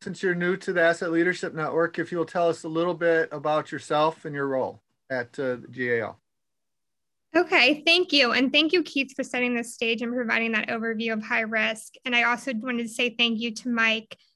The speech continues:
Speaker 2: and A L N for having me this afternoon. So to
Speaker 1: Wonderful.
Speaker 2: provide a little background on myself, so I've actually been at G A O for six years, um, and I'm a senior analyst in G A O's physical infrastructure team. Um, and I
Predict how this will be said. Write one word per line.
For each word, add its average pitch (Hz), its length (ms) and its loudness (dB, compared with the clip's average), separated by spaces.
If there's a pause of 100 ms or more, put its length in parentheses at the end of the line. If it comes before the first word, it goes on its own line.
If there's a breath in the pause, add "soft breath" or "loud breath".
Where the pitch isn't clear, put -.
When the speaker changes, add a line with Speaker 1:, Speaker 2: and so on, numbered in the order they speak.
Speaker 2:
and 254 120 -2
A 254 160 0
L 233 160 0
N 233 160 -2
for 233 160 -6
having 240 360 -2
me 254 100 4
this 254 200 -2
afternoon. 277 760 0 (360 loud breath)
So - 140 2
to 254 80 2
Speaker 1:
Wonderful. 247 200 0
Speaker 2:
provide 285 220 6
a 330 80 6
little 311 180 4
background 254 760 0
on 247 100 -4
myself, 240 680 -2
so 254 220 -4
I've 247 240 2
actually 294 320 0
been 277 160 -6
at 254 140 -4
G 233 260 -2
A 240 80 -2
O 240 100 -8
for 262 120 -2
six - 480 -6
years, 240 720 2 (400 loud breath)
um, 233 260 4
and 240 80 2
I'm 240 140 2
a 240 60 0
senior 254 360 -4
analyst 240 680 -4
in 247 100 -4
G 233 220 2
A 233 80 2
O's 233 180 -6
physical 247 380 -6
infrastructure 262 640 -2
team. 320 520 0 (500 loud breath)
Um, 233 360 4
and 254 140 2
I 240 300 4